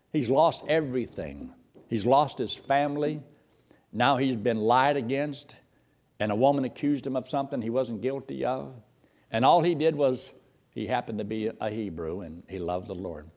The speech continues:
But the Lord says that he sent him down into Egypt to prepare a place for the nation of Israel to grow. So, God was behind all of this. But the problem was,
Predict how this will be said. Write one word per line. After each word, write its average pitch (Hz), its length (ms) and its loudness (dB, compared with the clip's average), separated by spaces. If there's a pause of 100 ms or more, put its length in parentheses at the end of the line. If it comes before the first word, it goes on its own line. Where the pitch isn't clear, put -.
(440)
But 151 140 2
the 170 80 6
Lord 202 320 6
says 180 320 2
that 147 160 -2
he 202 160 0
sent 269 320 -2
him 185 380 -4
down 190 340 -2
into 156 480 -2
Egypt 127 560 -4 (280)
to 160 140 2
prepare 147 1000 2 (340)
a 131 80 4
place 151 560 2 (380)
for 127 100 2
the 113 140 4
nation 160 480 0
of 143 180 -6
Israel 104 580 0 (120)
to 123 100 -4
grow. 90 500 -2 (1080)
So, 123 440 2 (720)
God 113 540 4
was 117 160 4
behind 135 460 -2
all 160 220 -4
of 82 120 -8
this. 80 260 -10 (800)
But 202 100 0
the - 60 -2
problem 254 480 2
was, 131 300 4